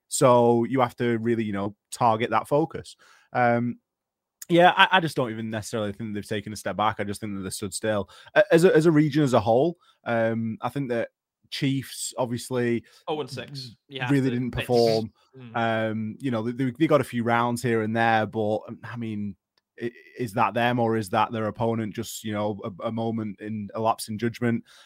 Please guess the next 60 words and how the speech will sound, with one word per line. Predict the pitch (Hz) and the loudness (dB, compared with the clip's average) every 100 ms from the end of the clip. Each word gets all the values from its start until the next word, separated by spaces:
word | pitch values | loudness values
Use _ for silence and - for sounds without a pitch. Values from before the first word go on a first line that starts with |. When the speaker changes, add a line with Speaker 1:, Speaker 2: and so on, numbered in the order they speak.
| - | 0
Speaker 1:
Um, | 117 113 110 110 107 104 _ _ - | 4 4 4 0 -2 -6 _ _ -16
y-, | 151 - | -14 -10
you've | 165 175 143 | -4 -2 0
just | 220 - | 2 4
gotta | 220 196 | 6 8
really | 165 165 151 | 8 6 6
look | 139 - | 2 2
at | 143 | 2
it | 117 | 2
and | 117 | 2
think, | 120 113 101 - _ _ _ _ _ _ _ _ _ - | 0 0 -6 -12 _ _ _ _ _ _ _ _ _ -4
I | 156 | -2
think | - 202 | 2 4
that | 196 - - | 4 4 0
apac | 147 147 170 151 | 0 4 4 4
looked | 147 131 | 0 0
better | 135 127 - 160 151 135 _ _ _ - | 0 0 0 2 2 0 _ _ _ -8
sort | 143 123 | -2 -2
of | |
six | - - 127 - | -2 -2 -4 -4
to | - 127 | 0 2
eight | 123 | 2
months | 113 120 127 | -2 -6 -4
ago | 147 147 156 | 0 2 4
when | 156 131 | 2 0
we | 123 | 2
were | 117 113 113 | 2 2 -2
s-, | 110 117 | -6 -12
talking | - 127 - | -6 -6 -2
about | 120 104 | 0 0
S | 107 - | -2 0
I | 120 120 117 | 2 4 2
and | 113 | 0
we | |
were | 110 | -2
looking | 113 - | -4 -6
at | 113 | -4
Speaker 2:
Yeah, | 113 110 | -2 -2
they, | 196 | -4
Speaker 1:
Damwon | 175 | -2
Kia | 113 | 2
Speaker 2:
they | 117 | 2
Speaker 1:
and | 113 | 0
Speaker 2:
look, | 110 | 0
Speaker 1:
we | |
were | 110 | -2
Speaker 2:
yeah. | 104 | -2
Speaker 1:
thinking, | 120 107 110 | -4 -4 -2
like, | 101 95 | -2 -2
Speaker 2:
Mm. | - 170 123 | -6 -12 -10
Speaker 1:
"Oh, | 120 123 | -8 -6
these, | 123 120 | -4 -2
these | 127 127 | -2 0
guys | 127 123 127 | 0 2 2
Speaker 2:
Sweden | 110 113 | 0 0
Speaker 1:
can | |
Speaker 2:
major, | - 131 117 113 | 4 4 6 4
Speaker 1:
play." | 170 | 2
Speaker 2:
S | 175 170 | 0 -2
I, | 160 160 160 160 | 0 0 -2 -6